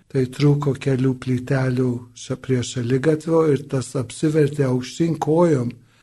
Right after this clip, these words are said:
Berniukas keliolikos metų ir guli, ir iš lūpų, iš burnos bėga kraujas, nes prakirto, pasirodo, lūpą.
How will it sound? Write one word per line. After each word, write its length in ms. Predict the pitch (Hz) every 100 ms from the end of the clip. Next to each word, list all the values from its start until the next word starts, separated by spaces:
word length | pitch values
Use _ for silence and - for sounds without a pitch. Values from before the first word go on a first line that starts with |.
| -
Berniukas 680 | 135 123 147 151 131 - -
keliolikos 760 | 131 131 135 135 127 127 120
metų 480 | 131 131 135 - 147 135 - _ _ -
ir 200 | 135 117
guli, 460 | 113 139 147 156 156 147
ir 240 | 131 127
iš 160 | 127 123 - 143 135
lūpų, 680 | - 131 123 143 143 143 139
iš 160 | 127 -
burnos 540 | 139 127 131 135 131 -
bėga 320 | 135 123 123
kraujas, 560 | - 131 131 143 135 -
nes 200 | 131 123
prakirto, 680 | - 127 120 135 127 - 123
pasirodo, 680 | 123 113 131 123 127 123 120
lūpą. 460 | 123 123 123 -